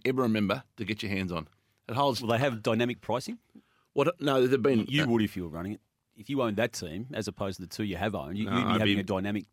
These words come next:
Speaker 1: I'd be,
Speaker 2: pricing
Speaker 1: I'd be doing
Speaker 2: mechanism.
Speaker 1: everything I could to thank the people who've been supportive along the journey.
Speaker 2: Yeah. Are they, are they any chance? Again, I, I don't, I,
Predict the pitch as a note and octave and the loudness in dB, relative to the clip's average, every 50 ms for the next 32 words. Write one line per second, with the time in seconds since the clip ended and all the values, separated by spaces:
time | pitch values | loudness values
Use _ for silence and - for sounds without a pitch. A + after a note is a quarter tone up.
0 | _ _ - - G#2 G2 A2 G2 - - G#2 G#2 G2+ - G#2 G2 G2+ G2 G#2+ G#2 | _ _ -8 -4 0 0 0 0 0 0 0 0 0 -2 -2 -2 0 0 2 2
1 | G#2 A2+ A2+ A2+ A#2 B2+ B2+ C3 B2+ A#2+ A2+ A2 G#2+ - - - B2 A2 G#2 G#2 | 4 4 4 4 4 2 2 2 2 2 2 0 -2 -4 -4 -2 0 0 0 -2
2 | G#2+ F#2+ - - A2+ - G2+ G2+ - - - _ _ _ _ _ _ _ - G2 | -6 -10 -6 -6 -4 -4 -4 -4 -6 -12 -20 _ _ _ _ _ _ _ -6 -4
3 | F#2+ F#2+ G2 F2+ - - G#2+ G#2 - G2 G2+ F2+ F#2 F#2 F2 - - - - G2+ | -4 -4 -4 -2 -2 -2 -2 0 0 0 0 2 2 0 0 -2 -6 -6 -4 -2
4 | G2 F#2+ F2+ F2 F2 F#2 F2+ F2+ F2 F2+ F2 E2+ F#2+ F#2 F2+ E2 D2+ - _ _ | -2 -2 -2 -2 -2 -4 -4 -6 -6 -8 -10 -10 -10 -10 -10 -12 -14 -16 _ _
5 | _ _ _ _ _ _ G2+ G2 F2+ E2 D#2 - - - - - _ - - - | _ _ _ _ _ _ 0 2 2 0 -2 -6 -10 -14 -14 -14 _ -20 -20 -20
6 | - _ _ _ - F3 D#3+ F#3 F3+ - - E3+ F#3 F3 F3 D3+ F#3+ F#3+ G3 C#3+ | -20 _ _ _ -4 0 2 2 2 2 2 2 2 2 2 2 2 2 2 2
7 | - B2+ A#2+ - - - D#3 D3 D#3+ D3+ D#3+ D3 D#3 D3+ C#3 C#3+ B2+ A#2 - - | 2 0 0 2 2 0 2 2 2 4 4 4 4 4 4 4 2 2 0 0
8 | - C#3 | 0 0